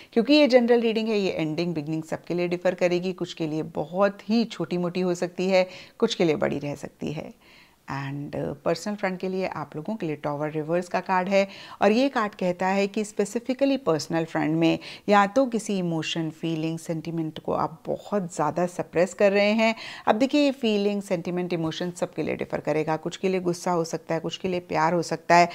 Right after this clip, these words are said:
कुछ के लिए कोई भी और चीज़ हो सकती है और ये कहीं बहुत आपको फ्रस्ट्रेट कर रही है, बहुत परेशान कर रही है। देखिए, मैं हमेशा प्रेशर कुकर का एग्जांपल देती हूँ। जब हम खाना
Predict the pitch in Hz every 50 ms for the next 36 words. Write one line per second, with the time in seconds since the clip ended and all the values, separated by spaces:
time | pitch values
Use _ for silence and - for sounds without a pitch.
0 | - - - - - - 220 - - 247 247 240 240 240 226 214 220 233 247 220
1 | 233 226 202 175 175 170 - 190 180 175 185 180 175 180 175 - - 196 202 220
2 | 214 214 208 214 - - _ _ _ _ _ _ _ _ _ - - - 202 190
3 | 185 170 160 175 202 233 254 247 226 202 185 180 165 151 - - - - _ 175
4 | 196 226 214 214 269 254 - 175 175 - - 170 - - 160 160 - - 165 165
5 | 165 - - 160 156 156 160 160 165 175 165 156 151 147 - - - 143 147 143
6 | - - - - - - - - - 160 175 190 - - - - - - - -
7 | - - - - - _ - 180 180 196 220 220 226 208 196 185 175 185 190 185
8 | - 247 233 220 190 - - - - 165 160 - - 185 180 - 170 - - 175
9 | 165 165 - 170 165 165 - 165 151 147 - 165 160 156 151 143 - 165 160 165
10 | 175 170 170 165 156 160 175 180 175 - - - 160 - 170 180 208 233 247